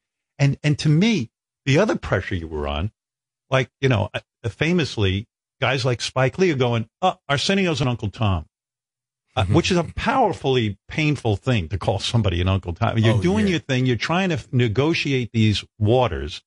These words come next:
Speaker 1: You're trying to bring in a mass audience. What, what the fuck was that, really? I mean, I mean, but what?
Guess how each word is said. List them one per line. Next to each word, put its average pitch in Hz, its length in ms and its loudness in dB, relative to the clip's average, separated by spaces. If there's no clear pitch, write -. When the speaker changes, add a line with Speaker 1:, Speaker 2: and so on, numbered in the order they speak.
Speaker 1:
You're 113 120 2
trying 185 280 2
to 170 60 0
bring 135 180 0
in 117 80 2
a 101 60 2
mass 110 400 0
audience. 80 500 -2
What, 185 540 0
what 196 340 0
the 262 100 2
fuck - 420 -2
was 123 300 2
that, 78 320 -4
really? 92 480 -4
I 123 80 2
mean, 131 220 -2
I - 20 -4
mean, 147 180 0
but 151 140 0
what? 156 260 0